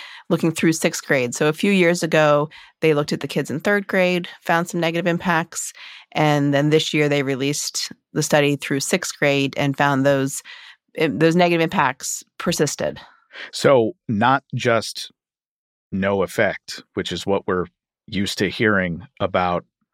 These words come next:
Speaker 2: uh, ver-, early childhood interventions, is that the, whatever the, whatever the benefits are that we see tend to dissipate. At least that's what I hear from people like Neil McCluskey.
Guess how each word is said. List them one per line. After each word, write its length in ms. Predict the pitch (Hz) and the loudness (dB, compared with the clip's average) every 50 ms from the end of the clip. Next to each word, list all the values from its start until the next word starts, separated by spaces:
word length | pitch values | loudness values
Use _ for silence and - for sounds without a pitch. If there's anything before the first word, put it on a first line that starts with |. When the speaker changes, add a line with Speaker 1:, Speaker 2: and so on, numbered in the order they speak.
| _ _ - | _ _ -4
Speaker 2:
uh, 340 | 101 92 92 90 85 82 - - _ | -2 0 0 0 -2 -2 -4 -8 _
ver-, 380 | 107 98 98 98 101 104 - - _ - | -8 -4 0 2 2 2 0 -4 _ -4
early 320 | 117 107 104 98 92 92 | -2 0 0 2 0 -2
childhood 640 | 85 - - 107 95 95 95 92 - 110 98 92 - | -2 0 0 2 2 2 0 0 0 -2 -2 -2 -2
interventions, 680 | - 98 95 87 90 98 98 92 - - 92 87 85 87 | -4 -4 -4 -2 -2 -2 -2 -2 -2 -4 -4 -4 -4 -4
is 120 | 82 - | -6 -4
that 220 | - 92 87 85 - | -2 -2 -2 -2 -2
the, 180 | - 92 85 - _ - - - - | -4 -4 -4 -4 _ -18 -14 -8 -4
whatever 460 | 143 107 101 98 101 95 101 95 87 | -2 0 2 2 2 2 0 0 0
the, 140 | 82 113 - - - | 0 -2 -4 -4 -6
whatever 460 | 135 113 101 107 107 110 104 104 101 | -6 -4 -4 0 0 2 2 2 0
the 80 | 92 | -4
benefits 560 | 85 90 101 104 104 95 - 107 95 85 - 110 | -2 -2 0 0 0 0 -2 -2 -4 -2 0 2
are 220 | 101 98 95 92 | 2 2 2 2
that 120 | 90 85 | 0 -4
we 140 | 65 90 92 | -4 -4 -6
see 420 | 85 - - - 101 95 92 90 87 | -6 -4 -4 -2 -2 -2 -2 -2 -4
tend 360 | - - - 107 98 98 - | -4 -4 -2 -2 -2 -2 -2
to 120 | - 101 | -2 -4
dissipate. 760 | 87 - - 107 - - 113 92 - - 90 85 87 90 - | -4 -2 -2 -2 0 0 -2 -2 -2 -2 -2 -2 -2 -4 -4
At 80 | - - | -4 -2
least 200 | 95 98 92 - | -2 -2 0 2
that's 300 | - 98 87 85 - - | 2 2 2 0 -2 -2
what 140 | 113 95 92 | 0 0 0
I 140 | 90 82 82 | 0 -2 -2
hear 260 | 87 101 95 92 87 | -2 -2 -2 -2 -2
from 380 | - - 104 90 87 85 82 - | -2 -2 -2 0 0 -2 -6 -6
people 240 | - - 92 - 98 | -8 -8 -6 -2 -2
like 220 | 92 90 87 90 | -2 -2 -2 -2
Neil 100 | 98 92 | -4 -2
McCluskey. 720 | 87 87 85 - - 120 98 - - - 95 87 87 87 | -2 -4 -2 0 2 2 2 0 -2 -4 -2 -2 -4 -4